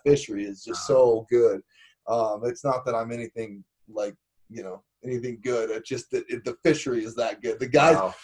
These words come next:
Speaker 1: some of my buddies, there was a buddy of mine that was there that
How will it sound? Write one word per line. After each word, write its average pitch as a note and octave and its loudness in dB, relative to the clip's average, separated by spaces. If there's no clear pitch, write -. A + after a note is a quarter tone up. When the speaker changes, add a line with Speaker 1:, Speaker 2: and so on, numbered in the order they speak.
Speaker 1:
some E3+ 8
of G#3 4
my G3 8
buddies, D3 6
there C#3+ 6
was D#3 6
a D3 6
buddy D3+ 8
of G#3 4
mine B2 2
that A#2 -8
was A#2 -8
there B2+ 4
that A#2 6